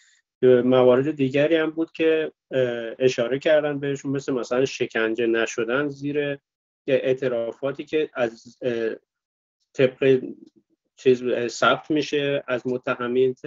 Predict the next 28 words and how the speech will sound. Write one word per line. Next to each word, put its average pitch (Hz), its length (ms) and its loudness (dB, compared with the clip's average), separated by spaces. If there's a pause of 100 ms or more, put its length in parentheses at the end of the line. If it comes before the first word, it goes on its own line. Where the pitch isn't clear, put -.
زیر 131 300 -4
شکنجه، 117 720 -6 (540)
اونها 127 300 -2
نمیشه 143 360 -2
بهشون 113 400 -4
استناد 104 500 -6
کرد، 107 180 -8
در 117 140 -4
صورتی 127 340 -2
که 135 60 -2
ما 135 120 2
می‌بینیم 139 260 0
که، 135 240 -6 (180)
اه، 113 280 -6 (220)
چند 117 220 2
وقتی 117 220 0
بار 127 160 6
یک 135 220 2 (240)
بنده 117 280 0
خدایی 127 300 0
رو 139 100 0
میارن 139 240 0
داخل 131 280 -4
تلویزیون 127 720 -4 (440)
باهاش 127 320 -2
مصاحبه 123 500 -2
می‌کنن 147 540 -6
و، 139 340 -2